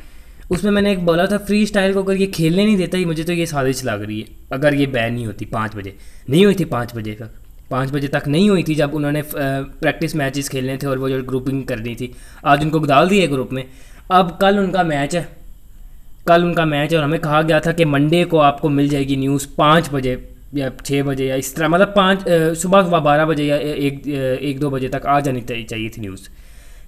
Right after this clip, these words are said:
कुछ भी नहीं हुआ, वहीं का वहीं पड़ा हुआ है। अभी जो मैं बना रहा हूँ इस वक्त भी ब-, बंदे जो YouTube पे जो बंदा बैठा हुआ है ऑडियंस, वो यही सर्च कर रही है, अच्छा अभी एक एक घंटे बाद देख रही हैं, अब देखते हैं कोई आई है न्यूज़, अब देखते हैं कोई आई है न्यूज़।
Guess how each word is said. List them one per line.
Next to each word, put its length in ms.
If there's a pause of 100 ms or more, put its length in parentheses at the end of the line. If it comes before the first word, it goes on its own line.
कुछ 200
भी 120
नहीं 120
हुआ, 260 (840)
वहीं 360
का 100
वहीं 200
पड़ा 220
हुआ 100
है। 120
अभी 240
जो 100
मैं 140
बना 240
रहा 80
हूँ 100
इस 180
वक्त 120
भी 80
ब-, 300
बंदे 440 (120)
जो 60
YouTube 520
पे 100
जो 120
बंदा 300
बैठा 300
हुआ 100
है 60
ऑडियंस, 320
वो 60
यही 420
सर्च 280
कर 180
रही 140
है, 160
अच्छा 200
अभी 380 (340)
एक 160
एक 100
घंटे 280
बाद 160
देख 240
रही 100
हैं, 80 (340)
अब 140
देखते 320
हैं 100
कोई 180
आई 200
है 60
न्यूज़, 340
अब 120
देखते 300
हैं 60
कोई 140
आई 140
है 100
न्यूज़। 200